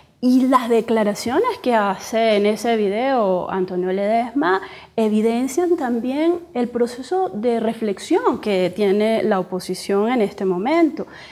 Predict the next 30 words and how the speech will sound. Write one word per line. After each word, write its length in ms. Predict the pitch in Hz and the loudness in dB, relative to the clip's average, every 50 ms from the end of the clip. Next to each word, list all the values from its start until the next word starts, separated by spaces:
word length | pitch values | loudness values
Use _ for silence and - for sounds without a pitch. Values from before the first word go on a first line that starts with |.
| - - - - | -20 -14 -4 -2
en 160 | 226 233 240 | 0 0 2
el 80 | 233 233 | 0 0
sentido 420 | 233 233 233 233 254 262 294 339 | -2 -2 -2 0 0 2 2 4
de 140 | 370 359 349 | 4 2 2
que 400 | - 285 277 277 294 302 - - - - - - _ _ _ _ _ _ _ _ _ _ - | 2 0 2 2 2 0 -2 -6 -18 -20 -20 -20 _ _ _ _ _ _ _ _ _ _ -6
la, 640 | 208 220 220 220 208 202 202 196 196 190 185 - - | -2 0 2 2 2 2 2 2 2 0 -2 -2 0
el 140 | 226 226 220 | 2 2 2
aprendizaje 1120 | 220 220 226 226 226 220 208 208 202 - - - - 254 233 - - - - - - - - - - - - - - _ | 2 2 0 0 0 2 2 0 0 -2 -4 -6 -6 -6 -6 -6 -8 -10 -12 -14 -14 -16 -20 -20 -20 -20 -20 -20 -16 _
político 760 | - 226 214 226 233 247 247 - - 180 170 - - - 170 190 | 0 2 2 4 2 2 0 -4 -6 -10 -10 -10 -8 -4 -2 0
de 80 | 190 | 0
estos 320 | 196 190 - 233 226 214 220 | 0 -2 -4 -6 -4 -2 -2
meses 500 | 240 233 247 226 - 269 269 262 262 - | -2 -2 -2 -2 0 0 0 0 0 -2
es 200 | 262 220 208 - | -4 -6 -4 -2
muy 300 | 262 285 330 339 330 320 | 0 2 4 4 4 2
importante 460 | 294 262 269 220 214 208 233 226 254 | 2 0 -2 -4 -6 -6 -4 -4 -4
en 100 | 269 277 | -2 -2
el 60 | 254 | -2
sentido 280 | 233 220 214 196 233 247 | -2 -2 -2 0 0 0
de 80 | 262 262 | 0 0
que 80 | 254 | 0
las 180 | 226 214 170 - | -2 -2 -4 -6
fuerzas 640 | - - - 285 311 330 349 339 - 339 262 240 | -10 -4 0 2 2 2 2 0 -2 -4 -6 -4
radicales 760 | 240 233 214 208 196 202 - 247 277 302 330 339 330 330 330 - - - - - - - - | -4 -4 -4 -4 -4 -4 -4 0 0 2 2 4 2 2 0 -2 -8 -20 -20 -20 -18 -8 -4
que 140 | 233 220 | -2 2
hay 200 | 214 247 349 440 427 - | 4 4 4 4 2 0
también 400 | 240 214 202 185 202 196 196 196 | 0 0 0 2 2 2 2 2
dentro 420 | 185 226 220 220 220 226 233 247 | 2 0 0 -2 -2 0 0 2
de 100 | 254 247 | 2 4
la 100 | 240 208 | 2 2
oposición 720 | 190 185 - 233 240 - 277 262 - - 247 233 247 294 | 0 -2 -4 -6 -6 -6 -8 -8 -6 -4 -4 -2 0 0